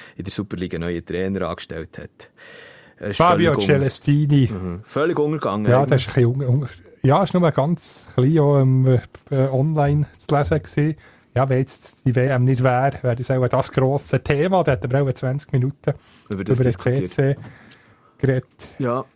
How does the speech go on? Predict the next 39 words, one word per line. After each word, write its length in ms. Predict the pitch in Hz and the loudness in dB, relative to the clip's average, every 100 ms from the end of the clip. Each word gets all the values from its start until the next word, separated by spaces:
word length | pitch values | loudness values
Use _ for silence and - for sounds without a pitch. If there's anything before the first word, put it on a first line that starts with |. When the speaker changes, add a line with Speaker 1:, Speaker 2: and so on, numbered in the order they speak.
| - | -2
Speaker 2:
Der 140 | 156 | 0
C 300 | - 180 233 | 4 4 2
C, 240 | - 185 190 | 0 2 2
wo 80 | 160 | 2
der 200 | 147 131 | 2 0
F 200 | - - | -2 -4
C 340 | - 135 139 - - | 0 2 2 -4 -20
zum 200 | - 139 | -2 2
F 240 | 123 127 - | 2 0 -6
C 320 | - 123 120 - | -2 0 0 -2
holt, 280 | - 110 - - | -4 -2 -6 -10
so 180 | - 123 | 0 0
kann 160 | - 113 | 0 -6
man 40 | |
es 140 | 110 | -6
sagen. 260 | - 110 120 - | -12 -18 -16 -8
Speaker 1:
Ah, 240 | 120 147 - - - | -6 -6 -10 -14 -16
<laughs> 320 | - - _ - | -14 -16 _ -6
auch 140 | 120 | -4
schön, 180 | 120 107 | -2 -2
nicht 140 | 107 | -4
Speaker 2:
Ist 80 | 117 | -2
Speaker 1:
auch 60 | 127 | 0
Speaker 2:
der 80 | |
Speaker 1:
schön. 0 | |
Speaker 2:
rausgekommen? 340 | 180 - 117 104 | 0 0 -4 -4
Speaker 1:
Ja, 200 | - 110 - - | -4 -6 -8 -14
Fabio 260 | - 113 123 | -6 -4 -4
Cel-, 240 | 120 104 - - | -4 -4 -6 -16
Celestini 440 | - 110 104 180 117 | -6 -2 2 2 0
Speaker 2:
C 0 | |
C 160 | 120 | 0
Speaker 1:
zum 80 | 180 | 2
Speaker 2:
holt 180 | 143 135 | 2 0
F 240 | 135 - | -2 -2
C 240 | - 135 135 | -4 -2 -2
zum 160 | - | -2
F 220 | 113 107 87 | -2 -4 -10
C. 200 | - | -14